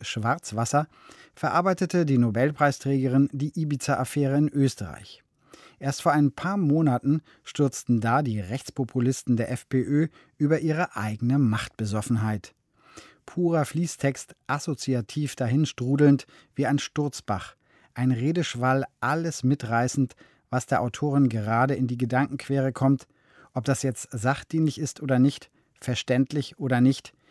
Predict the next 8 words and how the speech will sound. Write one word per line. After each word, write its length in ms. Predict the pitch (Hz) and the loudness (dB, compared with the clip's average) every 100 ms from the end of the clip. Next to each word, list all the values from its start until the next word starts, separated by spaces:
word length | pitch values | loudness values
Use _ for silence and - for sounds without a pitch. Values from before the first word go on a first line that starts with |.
| _ _ - | _ _ -2
die 100 | 127 | -2
Textlawine 760 | - 196 - 127 117 123 127 | -2 -8 -6 -2 0 2 2
fließt 560 | 110 - 127 180 202 - | 0 -4 -2 -2 -4 -6
und 140 | 117 | -6
ergießt 440 | 98 104 151 - - | -4 -2 -4 -4 -2
sich, 280 | 135 - - _ _ - | -2 -4 -18 _ _ -4
ihr 200 | 123 110 | -2 0
Grundmotiv, 880 | 120 185 156 135 123 160 180 - | 0 0 2 0 0 -2 -4 -8